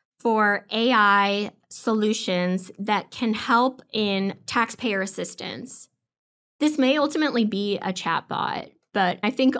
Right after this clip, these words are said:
ultimately what the department was trying to get at when they told me, "We don't wanna see just some chatbots," is they want people to think out of the box for these R F I squareds. And, um, this is the third one. There's gonna be more.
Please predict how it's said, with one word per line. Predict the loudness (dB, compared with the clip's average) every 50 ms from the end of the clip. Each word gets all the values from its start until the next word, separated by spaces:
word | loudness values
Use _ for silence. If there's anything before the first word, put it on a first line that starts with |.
| -2
ultimately | 0 0 0 0 2 2 0 2 2 2 0 0 0 0
what | 0 2 2 2 2 0 0 0
the | 0
department | 0 0 0 0 2 2 2 2 2 2 2
was | 2 0
trying | 0 0 0 0
to | 0 0
get | 0 2 2
at | 2 2 2
when | 0 0 0
they | 0 0 -2
told | -2 -2 -2 -2
me, | -2 -2 -2
"We | 0 0 2
don't | 2 2
wanna | 2 2 0 0
see | -2 -4 -8 -6
just | -4 -4 -6 -4 -6
some | -8 -8 -8
chatbots," | -8 -8 -6 -4 -4 -4 -4 -6 -6 -6 -4 -4 -6 -6 -8 -10 -12 -12 -14 _ _ _ _ _ -6
is | -6 -4
they | -2 0 0 0
want | 2 0 0 -2 -2
people | -4 -4 -4 -2 -2 -2 -2
to | -4 -4 -6
think | -6 -4 -6 -4 -4 -6 -6 -10 -18 _ _ -2
out | 0 2 2
of | 2 0 -2
the | -2 -4
box | -4 -4 -4 -6 -8 -10 -12 -14 -12 -8
for | -6 -4 -4 -4
these | -4 -4 -6 -6 -8 -8 -6 -4
R | -2 -2 -2
F | -2 -4 -6 -6
I | -6 -4 -4
squareds. | -6 -8 -6 -4 -4 -4 -4 -4 -6 -8 -8 -8 -10 -8
And, | -6 -4 -2 -2 -2 -2 -2 0
um, | 0 2 2 2 2
this | 2 0 0 -2
is | -2 -4 -2
the | -2 -2
third | -2 -2 -4 -4 -4
one. | -4 -6 -6 -6 -8 -12 _ _ _ -4
There's | -4 -2 0
gonna | 0 0 0
be | 2 2
more. | 2 2 2 2 0 0 0 0 -2 -4